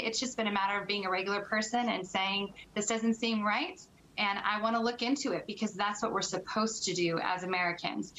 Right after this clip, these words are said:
You do not need permission to inquire about irregularities. You do not need, uh, permission to have a seat at the table of the policies that impact you and hurt you, and especially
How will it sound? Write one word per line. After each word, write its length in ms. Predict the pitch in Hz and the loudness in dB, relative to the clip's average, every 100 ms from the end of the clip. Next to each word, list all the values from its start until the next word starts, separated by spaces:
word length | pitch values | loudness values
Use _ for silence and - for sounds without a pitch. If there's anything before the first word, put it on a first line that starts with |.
| - - | -10 -2
You 180 | 202 226 | 2 4
do 140 | 254 | 4
not 260 | 233 220 214 | 4 2 4
need 200 | 214 214 | 4 4
permission 720 | - 202 185 180 180 185 170 - - | 0 -2 0 0 0 0 -4 -10 -2
to 80 | - | 0
inquire 560 | 196 185 202 180 175 175 - | 2 0 0 2 2 2 0
about 260 | 185 175 - | 0 0 0
irregularities. 880 | 185 180 175 165 156 151 170 180 190 | -2 -2 0 0 2 0 -2 -6 -2
You 160 | 226 | 2
do 100 | 247 | 2
not 200 | 226 208 | 2 0
need, 200 | 196 190 180 | -2 -2 -4
uh, 240 | - - - - | -4 -4 -4 -4
permission 520 | 190 180 180 180 175 175 | 0 0 0 2 2 2
to 40 | |
have 140 | 185 180 | 0 0
a 40 | |
seat 280 | 170 214 208 | -2 0 0
at 100 | 202 | 0
the 120 | 185 190 | -2 0
table 380 | 175 170 170 165 - - | 0 2 2 0 -8 -6
of 80 | 190 | -4
the 120 | 180 175 190 | -4 -2 0
policies 380 | 190 190 190 185 | 0 -2 -4 -4
that 140 | 180 | -2
impact 500 | 170 170 175 170 - | 0 0 0 -2 2
you 100 | 170 | 2
and 80 | 160 | 4
hurt 240 | 156 175 165 | 2 2 2
you, 120 | 160 | 2
and 140 | - 170 | 2 0
especially 920 | 160 - - 226 - - 170 165 | -2 -6 -4 -2 0 0 0 0